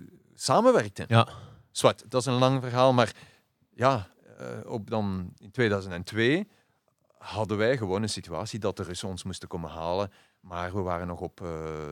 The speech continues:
Speaker 1: negenhonderd kilometer van het vasteland van Siberië. En dan, ja, dan sta je daar, hè. Dat, en de reikwijdte van zo'n helikopter was achthonderd, vierhonderd plus vierhonderd terug.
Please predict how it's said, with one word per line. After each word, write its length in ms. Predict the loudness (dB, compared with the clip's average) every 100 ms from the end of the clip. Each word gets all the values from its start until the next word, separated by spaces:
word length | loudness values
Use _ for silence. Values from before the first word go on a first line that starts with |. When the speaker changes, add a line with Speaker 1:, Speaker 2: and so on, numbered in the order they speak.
| -10 -12
Speaker 1:
negenhonderd 640 | -12 -8 -6 -6 -8 -10 -10
kilometer 520 | -8 -6 -6 -8 -10
van 160 | -8
het 100 | -10
vasteland 500 | -10 -12 -8 -2 -2
van 160 | -2 -6
Siberië. 520 | -6 -2 0 2 0 -4 -8 _ _ _ _ _
En 140 | _ _
dan, 120 | _ _ _ _ _ _
ja, 80 | _
dan 100 | -20 -18
sta 300 | -14 -10 -8
je 100 | -8
daar, 240 | -6 -6
hè. 120 | -6
Dat, 160 | -4 -4
en 480 | -4 -6 -6 -10 -14 _ _ _ _
de 120 | -6
reikwijdte 580 | 0 0 0 -2 0 -2
van 140 | -4
zo'n 120 | -2
helikopter 460 | -2 -4 -6 -8 -8
was 180 | -8 -8
achthonderd, 580 | -6 -6 -4 -4 -4 -6 -16
vierhonderd 580 | -14 -8 -6 -6 -8 -10
plus 220 | -12 -10
vierhonderd 400 | -6 -6 -6 -8
terug. 320 | -6 -6 -6